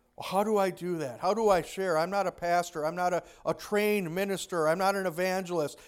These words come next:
How do I share?" Well, I'll just encourage you to remember that it's all about Jesus. Take your hint from what Revelation says.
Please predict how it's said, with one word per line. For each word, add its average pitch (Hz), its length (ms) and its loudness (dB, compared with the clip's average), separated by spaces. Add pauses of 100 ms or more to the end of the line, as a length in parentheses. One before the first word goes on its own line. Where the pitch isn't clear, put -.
(120)
How 208 140 8
do 247 160 4
I 202 160 8
share?" 180 680 -6 (2000)
Well, 196 200 8
I'll 202 60 8
just 208 280 -2
encourage 196 540 0
you 175 60 -2
to 165 40 0
remember 165 760 0 (1000)
that 180 120 2
it's 175 160 -4
all 180 440 2
about 151 400 -2
Jesus. 147 720 -12 (880)
Take 214 240 2
your 190 140 0
hint 208 260 10
from 170 180 -8
what 170 220 0
Revelation 170 760 -2
says. 143 640 -4